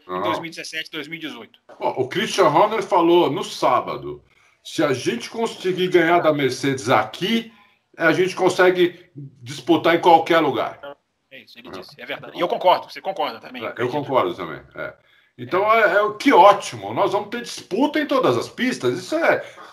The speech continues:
Speaker 2: pô, que, que, que a gente podia querer mais do que isso?
Speaker 1: É isso,
Speaker 2: Né?
Speaker 1: é isso, é isso.
Speaker 2: <laughs> Então, agora, e não saber quem vai ganhar, não ter,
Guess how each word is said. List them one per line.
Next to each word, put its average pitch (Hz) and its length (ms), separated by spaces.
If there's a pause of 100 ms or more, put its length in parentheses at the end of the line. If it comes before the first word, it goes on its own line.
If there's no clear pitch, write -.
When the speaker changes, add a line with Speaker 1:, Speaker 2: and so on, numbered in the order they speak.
(160)
Speaker 2:
pô, - 400
que, 285 200 (200)
que, 302 140
que 339 80
a 302 40
gente 339 180
podia 226 340
querer 185 280
mais 123 360
do 98 80
que 87 220
isso? - 180
Speaker 1:
É 135 80
isso, 143 360
Speaker 2:
Né? - 140
Speaker 1:
é - 40
isso, 143 320 (140)
é 135 60
isso. 135 60
Speaker 2:
<laughs> - 680 (220)
Então, - 200
agora, 185 440
e 226 140
não 285 160
saber 220 540
quem 226 180
vai 180 180
ganhar, 151 440
não 175 180
ter, 233 400